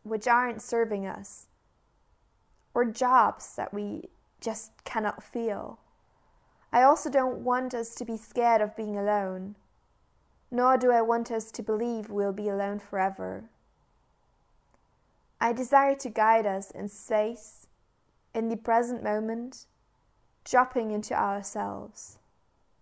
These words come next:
I don't want to hear one more, "Be like this and he'll come," or one more, "Do this and this will happen."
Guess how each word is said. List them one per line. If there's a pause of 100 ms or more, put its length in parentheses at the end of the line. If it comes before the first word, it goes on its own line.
(260)
I
don't
want (120)
to
hear
one
more, (380)
"Be
like
this
and
he'll
come," (2500)
or (100)
one
more, (640)
"Do
this (400)
and
this
will
happen."